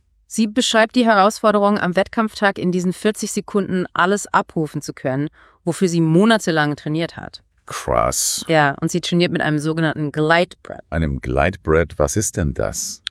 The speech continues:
Speaker 1: Das ist so eine Art Wallbrett, mit dem sie die Bewegungen des Eislaufens an Land simulieren kann.
Speaker 2: Aha, interessant.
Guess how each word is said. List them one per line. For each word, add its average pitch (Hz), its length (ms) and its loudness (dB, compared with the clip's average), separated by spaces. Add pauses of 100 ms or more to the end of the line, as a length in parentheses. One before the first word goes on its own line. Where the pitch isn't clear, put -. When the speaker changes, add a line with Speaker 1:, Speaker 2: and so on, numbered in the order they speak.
Speaker 1:
Das - 140 -6
ist 185 100 -4
so 226 80 -2
eine 208 100 2
Art 165 240 0
Wallbrett, 196 500 2
mit 190 140 -2
dem 165 140 4
sie 160 140 -2
die 156 100 -2
Bewegungen 165 720 2
des 156 120 -2
Eislaufens 175 680 0
an 165 160 -2
Land 156 520 0
simulieren 170 580 0
kann. - 360 -12
Speaker 2:
Aha, 82 460 0
interessant. 80 640 -2